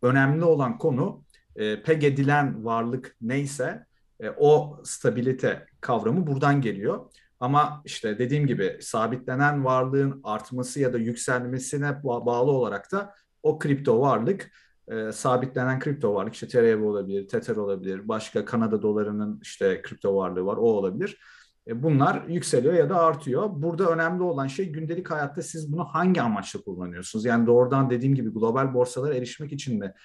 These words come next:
stabil kripto paraları kullanıyorsunuz? Yani örnek vermek gerekirse şu anda Bitget borsasında yüz yirmi beş tane kripto varlık var. Hemen hızlı bir şekilde bankadan,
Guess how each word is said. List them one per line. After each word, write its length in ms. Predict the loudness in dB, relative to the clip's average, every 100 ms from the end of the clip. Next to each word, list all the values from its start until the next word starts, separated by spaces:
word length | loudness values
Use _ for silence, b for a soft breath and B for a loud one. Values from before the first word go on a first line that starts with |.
| b b
stabil 360 | -4 0 2 2
kripto 340 | -2 -2 -2
paraları 320 | 2 2 2
kullanıyorsunuz? 460 | -2 -6 -6 -8 -4
Yani 300 | -2 0 2
örnek 180 | 2 2
vermek 340 | 2 2 -2
gerekirse 420 | -4 -4 -6 -8
şu 160 | -4 0
anda 420 | 2 4 2 0 B B -8
Bitget 440 | -6 0 2 2
borsasında 540 | 4 2 2 -4 -2 0
yüz 260 | 0 -2
yirmi 180 | -2 0
beş 200 | -2 -2
tane 200 | -4 -6
kripto 420 | -8 -10 -6 0
varlık 300 | 0 0 -2
var. 140 | -6 -2
Hemen 360 | -2 -2 -4 -6
hızlı 240 | -6 -6
bir 60 | -6
şekilde 440 | -6 -6 -4 0
bankadan, 540 | 0 2 0 0 -6